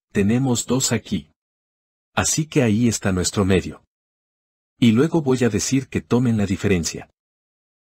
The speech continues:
Diferencia de cada punto al punto medio de la media.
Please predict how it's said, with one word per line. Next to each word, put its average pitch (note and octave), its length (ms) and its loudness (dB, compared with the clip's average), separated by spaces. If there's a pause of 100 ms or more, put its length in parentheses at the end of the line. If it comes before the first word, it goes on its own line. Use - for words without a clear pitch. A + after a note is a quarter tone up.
Diferencia A#2+ 600 2
de B2+ 140 -2
cada G#2+ 280 -2
punto C3+ 300 -2
al G2 120 0
punto B2 340 0
medio G2 320 0
de F#2+ 100 -2
la F#2 100 0
media. E2 440 -4